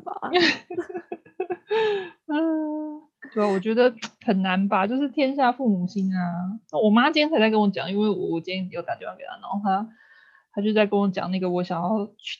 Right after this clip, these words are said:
Speaker 2: 迁户籍的这件事。她就，因为我们，我们家，我们家附近的国中其实是中部也算还不错的，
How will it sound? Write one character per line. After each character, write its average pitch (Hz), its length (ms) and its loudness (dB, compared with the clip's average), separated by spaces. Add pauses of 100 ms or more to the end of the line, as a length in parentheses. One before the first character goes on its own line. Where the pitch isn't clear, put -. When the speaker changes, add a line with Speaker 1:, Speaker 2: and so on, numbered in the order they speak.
(100)
Speaker 2:
迁 202 320 2
户 202 220 -2
籍 - 240 -10
的 - 80 -4
这 170 120 -4
件 156 260 -2
事。 - 380 -8
她 269 100 -4
就， 262 120 -2 (100)
因 330 140 -6
为 359 60 -4
我 277 200 2
们， 170 200 -4
我 180 120 0
们 175 200 -2
家， 208 420 4 (580)
我 185 120 -2
们 185 160 2
家 233 180 6
附 240 220 2
近 214 200 0
的 160 220 2
国 151 280 0
中 160 280 -2
其 180 160 -10
实 180 160 -4
是 190 400 -6 (100)
中 185 260 0
部 180 240 -4
也 131 140 -10
算 175 280 -4
还 - 240 -10
不 - 140 -20
错 - 380 -8
的， 101 100 -10